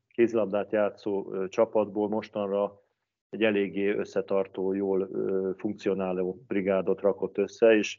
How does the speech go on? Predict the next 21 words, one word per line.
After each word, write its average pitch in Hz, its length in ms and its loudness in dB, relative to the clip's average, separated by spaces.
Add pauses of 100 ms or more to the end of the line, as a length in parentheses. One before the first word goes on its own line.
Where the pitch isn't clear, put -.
(360)
és 123 180 2
ebbe 120 200 10
azért 120 220 6
voltak, 127 440 0
ö, 107 440 0
változtatások, 107 1080 -4
tehát 104 360 -6 (640)
azt - 220 -16
nehéz 113 420 0
nem 107 160 0
észrevenni, 107 560 0
hogy, 101 320 -2
hogy 101 220 -2
a, 101 420 2
a 104 80 -6
Kenten 110 360 0
Máénak 107 520 -2
a 104 80 -6
ne-, 110 180 -8
a 98 200 -8
szerepe 104 560 -2